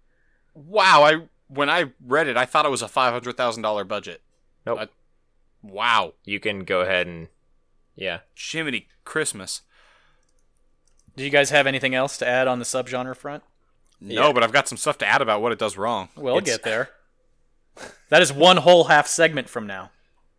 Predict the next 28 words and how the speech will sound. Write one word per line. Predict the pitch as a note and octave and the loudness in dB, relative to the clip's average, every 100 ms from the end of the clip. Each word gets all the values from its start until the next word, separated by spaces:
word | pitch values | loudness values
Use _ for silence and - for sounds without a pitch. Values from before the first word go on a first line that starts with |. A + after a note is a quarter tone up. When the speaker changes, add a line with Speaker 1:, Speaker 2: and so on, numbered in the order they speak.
| _ _ | _ _
Speaker 2:
One | G2 G#2+ C3+ | -10 -4 -2
of | C3 | -2
the, | G#2+ F#2+ E2 | -2 -4 -2
uh, | D2 C#2+ C#2 D#2+ _ _ _ _ _ | -2 -4 -6 -10 _ _ _ _ _
<laughs> | _ _ _ _ _ - | _ _ _ _ _ -10
something | A#2+ A#2 B2 | -8 -6 -6
that | F#2+ | -4
I | |
won't | F2+ F#2+ F2 | -4 -4 -6
advocate | D2+ E2 F2 - F2 E2+ | -6 -6 -8 -10 -10 -10
for | - E2 | -10 -10
as | D#2+ | -10
being | E2 E2+ | -12 -12
a | D#2+ | -10
category, | - C#2+ E2 E2 E2 E2 | -8 -6 -6 -8 -8 -8
but | D#2 | -12
this | D#2+ D#2+ | -10 -10
fits | - E2 - | -10 -12 -12
into | D#2 D2+ - | -14 -14 -12
a | E2 | -10
very | E2 E2+ E2+ | -8 -8 -8
small | - E2 D#2+ | -10 -10 -10
group | E2 E2 | -14 -16
of | D#2 | -12
films | F2 E2 | -12 -12
that | - | -14
I've | E2+ D#2+ | -12 -12
seen | - F2+ E2+ E2+ | -12 -12 -12 -14